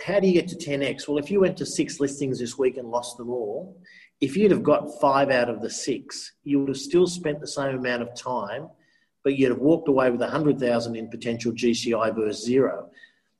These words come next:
So it is one of these winner takes all game of inches where if you tweak what you do and you develop mastery in the areas of prospecting and listing and selling,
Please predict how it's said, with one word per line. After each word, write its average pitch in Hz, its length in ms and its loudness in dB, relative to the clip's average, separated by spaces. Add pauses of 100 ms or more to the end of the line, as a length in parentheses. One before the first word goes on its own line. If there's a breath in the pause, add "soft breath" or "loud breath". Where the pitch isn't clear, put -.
(180)
So 143 220 4
it 147 100 4
is 185 180 4
one 165 220 0
of 139 80 0
these 135 400 0
winner 135 420 -4
takes 123 380 -2
all 123 200 0
game 123 300 0
of 117 100 -4
inches 113 480 -4
where 113 360 0 (800 loud breath)
if 127 160 -4
you 135 160 2
tweak 175 400 4 (140)
what 139 200 2
you 160 140 4
do 127 440 4
and 120 140 0
you 117 60 2
develop 127 400 0
mastery 123 640 0
in 117 80 -2
the 113 200 -4
areas 117 280 0
of 110 100 -18
prospecting 120 640 -4
and 131 80 -4
listing 123 360 -6
and 131 100 -6
selling, 107 380 -6